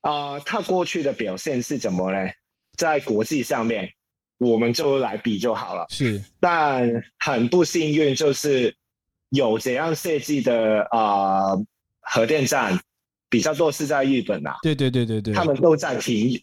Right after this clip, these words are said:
Speaker 1: 停止运作。
Speaker 2: 哦。
Speaker 1: 他们就是，<laughs> 对，他们就是因为安全的考量在停止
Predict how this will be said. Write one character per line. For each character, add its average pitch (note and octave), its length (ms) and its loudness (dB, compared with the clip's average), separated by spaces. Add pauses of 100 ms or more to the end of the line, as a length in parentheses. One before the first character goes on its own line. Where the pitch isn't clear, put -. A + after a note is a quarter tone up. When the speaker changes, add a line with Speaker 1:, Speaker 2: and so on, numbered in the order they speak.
Speaker 1:
停 B2+ 280 0
止 F#2+ 400 -2
运 C3 180 4
作。 G2 340 0 (220)
Speaker 2:
哦。 F3 760 -4
Speaker 1:
他 G3 120 0
们 D#3+ 100 0
就 F#3 180 0
是， F#3 160 -4 (140)
<laughs> A3 160 -2
对， F#3 180 -4 (380)
他 G#3 140 -2
们 F#3+ 120 0
就 G3 160 0
是 F3+ 220 -2
因 F3+ 140 -2
为 E3+ 100 0
安 E3+ 260 -4
全 B2+ 240 -4
的 B2+ 140 0
考 F#2 280 -4
量 G#2 300 0
在 C3 240 0
停 A#2 220 -4
止 A#2 140 -2